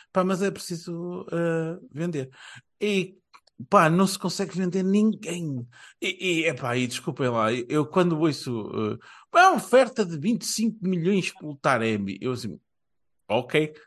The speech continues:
se tu acreditas nesse, nesse filme, amigo, tenho uns quantos para, para poder vender." Ah, também são cinquenta pelo Zaidu e, pronto, não interessa. É, até brincadeiras à parte. É,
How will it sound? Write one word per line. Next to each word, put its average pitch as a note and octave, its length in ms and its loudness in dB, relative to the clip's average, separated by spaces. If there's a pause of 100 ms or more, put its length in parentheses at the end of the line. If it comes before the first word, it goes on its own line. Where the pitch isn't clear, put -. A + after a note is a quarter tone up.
se - 120 -18
tu B2+ 80 -4
acreditas A#2+ 520 -2
nesse, B2+ 380 -4
nesse B2+ 580 -8
filme, E3 560 -2 (320)
amigo, B2 460 -4 (100)
tenho C3 220 0
uns C3+ 180 0
quantos C3+ 340 -2
para, F3+ 460 -6
para E3 200 -2
poder C#3+ 280 -8
vender." A#2+ 360 -8 (440)
Ah, A2 220 2
também A#2+ 480 0
são B2+ 180 -2
cinquenta B2+ 480 -2
pelo A#2+ 180 -2
Zaidu C3 600 2 (260)
e, B2 420 0 (380)
pronto, - 200 -8 (500)
não B3 120 2
interessa. A2+ 440 -2
É, A3+ 160 4
até G3+ 340 0
brincadeiras D#3 720 2
à B2+ 80 6
parte. G2 340 -6 (280)
É, - 200 -14